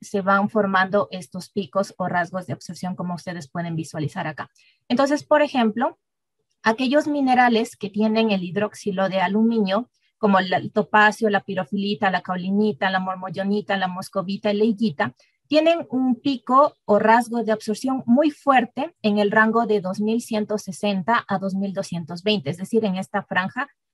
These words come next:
de color verde. Entonces aquí van a tener un pico de absorción,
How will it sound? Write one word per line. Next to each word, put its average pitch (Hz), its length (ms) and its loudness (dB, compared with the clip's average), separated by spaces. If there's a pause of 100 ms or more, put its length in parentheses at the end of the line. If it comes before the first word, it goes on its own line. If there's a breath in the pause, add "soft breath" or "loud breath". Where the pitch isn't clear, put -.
(120)
de 208 160 2
color 185 360 2
verde. 170 380 2 (320)
Entonces 262 340 0
aquí 285 380 0
van 226 160 4
a 214 80 4
tener 214 320 2
un 214 160 0
pico 233 400 -2
de 214 60 2
absorción, 190 500 -4